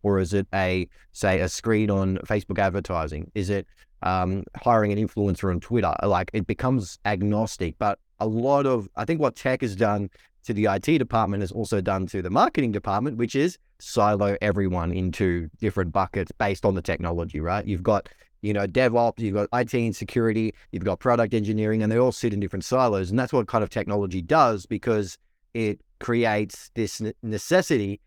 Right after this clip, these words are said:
for somebody to really know and understand the technology. But with marketing, it doesn't work that way. Marketing is actually about the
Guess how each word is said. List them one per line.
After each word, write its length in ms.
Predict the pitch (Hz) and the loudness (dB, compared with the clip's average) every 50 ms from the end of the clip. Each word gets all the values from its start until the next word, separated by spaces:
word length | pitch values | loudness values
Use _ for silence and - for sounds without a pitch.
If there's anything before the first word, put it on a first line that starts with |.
| _ _ _ _ - | _ _ _ _ -4
for 120 | 120 110 | -4 -4
somebody 420 | - - 123 117 113 117 107 107 | 0 0 2 2 2 2 2 0
to 140 | 98 - 113 | -2 -2 -2
really 260 | 98 104 113 107 104 | 0 0 0 2 2
know 440 | 101 101 104 104 104 107 104 104 104 | 0 0 0 0 0 0 2 2 2
and 140 | 82 98 98 | 0 0 -2
understand 420 | 95 92 90 - - 101 92 87 | -2 -2 -4 -4 -2 -2 -2 -2
the 40 | 82 | -4
technology. 640 | - - 95 82 87 95 107 113 110 92 - 87 85 - - - _ _ _ _ | -4 -4 -4 -4 -2 -2 0 0 -2 -2 -4 -6 -8 -8 -12 -20 _ _ _ _
But 200 | 131 120 117 117 | 4 4 4 4
with 140 | 127 117 107 | 2 0 0
marketing, 440 | 120 165 214 240 226 - 127 110 | 2 2 2 2 2 0 -2 -2
it 100 | 101 101 | -4 -4
doesn't 240 | - 175 190 - 117 | -4 -6 -6 -4 0
work 200 | 107 165 254 - | 0 0 0 0
that 180 | - 95 - - | -2 -4 -4 -6
way. 140 | 67 - - - _ _ _ _ | -8 -10 -10 -14 _ _ _ _
Marketing 600 | 117 113 123 143 190 233 226 - 147 110 104 98 104 | -2 0 2 4 2 2 2 0 0 0 0 -2 -2
is 120 | 104 101 | 0 2
actually 300 | 117 113 117 - 123 110 | 2 0 2 2 0 0
about 220 | 98 85 98 92 | 2 2 0 0
the 60 | 92 | -2